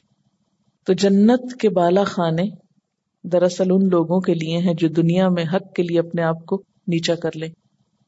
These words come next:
عاجزی اختیار کریں، نرم چال چلیں۔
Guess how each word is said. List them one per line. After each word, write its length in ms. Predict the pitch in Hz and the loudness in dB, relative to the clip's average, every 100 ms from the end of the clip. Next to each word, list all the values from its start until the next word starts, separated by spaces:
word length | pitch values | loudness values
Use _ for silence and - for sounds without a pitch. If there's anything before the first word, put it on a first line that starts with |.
| _ - | _ -2
عاجزی 340 | 175 156 175 | -2 -2 -4
اختیار 360 | 165 - 165 156 | -6 -4 -2 -4
کریں، 300 | - 160 165 _ _ _ _ - | -8 -10 -12 _ _ _ _ -4
نرم 300 | 185 185 180 | 0 2 0
چال 280 | 165 175 160 | 0 0 0
چلیں۔ 360 | 156 165 156 | -2 -6 -6